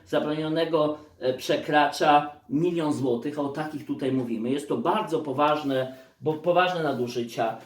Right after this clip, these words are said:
Jest bardzo istotna kwestia odpowiedzialności karnej władz spółdzielni.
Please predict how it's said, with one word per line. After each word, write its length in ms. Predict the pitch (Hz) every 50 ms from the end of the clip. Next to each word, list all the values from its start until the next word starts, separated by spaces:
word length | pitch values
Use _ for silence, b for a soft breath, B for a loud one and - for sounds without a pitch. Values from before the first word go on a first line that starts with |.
| B B
Jest 140 | 151 143 151
bardzo 260 | 190 214 233 233 233
istotna 520 | 202 190 - - 196 185 - - 165 147
kwestia 680 | 151 - - 170 170 170 - - - 165 151 151 151 151 - -
odpowiedzialności 920 | 185 175 - 180 175 170 151 160 160 160 165 180 196 196 190 - 147 -
karnej 460 | - 165 170 175 175 175 175 160 156
władz 300 | 127 131 135 139 135 -
spółdzielni. 720 | - - 120 113 113 - 110 104 95 - - - - -